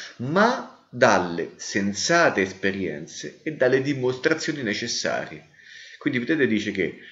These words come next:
nell'ambito di alcuni problemi molto specifici, che sono quelli della scienza, ovvero sia i problemi naturali, l'autorità da cui partire non è quella della scrittura, bensì quella delle sensate esperienze.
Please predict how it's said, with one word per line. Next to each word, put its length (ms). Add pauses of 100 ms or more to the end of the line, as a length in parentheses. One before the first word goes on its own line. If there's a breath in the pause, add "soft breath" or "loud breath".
(140 loud breath)
nell'ambito 680
di 100
alcuni 400
problemi 400
molto 280
specifici, 840
che 100
sono 220
quelli 220
della 160
scienza, 560
ovvero 280
sia 160
i 40
problemi 400
naturali, 580 (440 loud breath)
l'autorità 600
da 140
cui 140
partire 400
non 140
è 120
quella 260
della 220
scrittura, 680 (420 soft breath)
bensì 500
quella 320
delle 440
sensate 880
esperienze. 1040